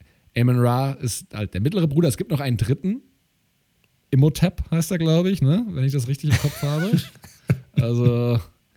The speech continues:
Speaker 1: wild. Und auch vor allem, ich habe auch vorhin gelesen, dass, äh, Saint Brown ist tatsächlich auch nur hinzugedichtet. Also, es ist eigentlich, die Familie heißt einfach Brown. Und dann hat der Vater sich dazu entschieden, das Saint
Speaker 2: Korrekt.
Speaker 1: davor zu setzen.
Speaker 2: Ja, genau. Der war ja irgendwie Mister Universe oder irgendwie sowas, ne? Der Vater von denen.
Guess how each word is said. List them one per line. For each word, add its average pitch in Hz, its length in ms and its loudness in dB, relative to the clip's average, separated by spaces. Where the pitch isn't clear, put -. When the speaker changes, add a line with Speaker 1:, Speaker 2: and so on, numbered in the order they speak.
Speaker 1:
wild. 123 580 0
Und 131 220 -4
auch 151 100 -10
vor 127 140 -4
allem, 123 160 0
ich 131 60 4
habe 123 100 4
auch 110 60 0
vorhin 123 180 0
gelesen, 120 340 2
dass, 110 300 -4
äh, 113 120 -4
Saint 123 380 0
Brown 117 400 0
ist 113 180 -8
tatsächlich 113 760 -4
auch 113 140 -4
nur 117 180 0
hinzugedichtet. 110 760 -2
Also, 107 160 -4
es 98 100 -6
ist 73 60 -12
eigentlich, 117 300 -6
die 110 100 -8
Familie 120 240 0
heißt 123 100 -4
einfach 113 140 -2
Brown. 98 460 -2
Und 107 160 -8
dann 95 180 -6
hat 95 140 -6
der 104 80 -6
Vater 101 240 -4
sich 95 120 -6
dazu 104 200 -6
entschieden, 95 500 -6
das 101 160 -8
Saint 92 160 0
Speaker 2:
Korrekt. 95 160 0
Speaker 1:
davor 92 260 -6
zu - 80 -6
setzen. 92 360 -4
Speaker 2:
Ja, 90 140 -2
genau. 87 300 -4
Der 98 80 0
war 95 100 2
ja 110 60 2
irgendwie 104 200 0
Mister 95 280 -2
Universe 87 560 -2
oder 85 100 -4
irgendwie 82 180 -6
sowas, 78 300 -6
ne? 120 140 0
Der 123 120 -2
Vater 87 220 -6
von 87 160 -6
denen. 82 280 -8